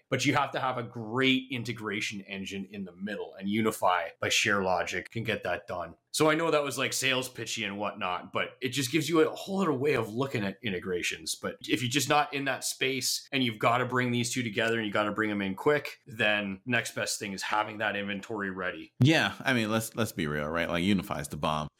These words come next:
Speaker 2: You know, sales pitchy or not, those guys over there are great. They've made a great product. It is the absolute next best thing since sliced bread when it comes to integrations.
Speaker 1: For sure.
Speaker 2: Um, check it out. <laughs>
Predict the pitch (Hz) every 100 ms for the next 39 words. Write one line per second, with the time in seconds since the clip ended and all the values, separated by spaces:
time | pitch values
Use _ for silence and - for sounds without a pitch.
0 | _ _ 92 80 - 92 - 95 - 85
1 | 85 85 82 98 90 98 87 87 82 87
2 | 80 78 90 87 95 87 92 90 80 76
3 | 82 78 85 80 80 80 - 78 76 -
4 | - - 107 92 95 - 92 85 85 -
5 | 95 95 - 95 92 101 92 90 82 -
6 | 87 87 - 95 87 85 82 - 80 82
7 | 80 78 80 78 82 87 - 107 - -
8 | 110 90 82 78 - 107 110 - 67 57
9 | - _ _ _ -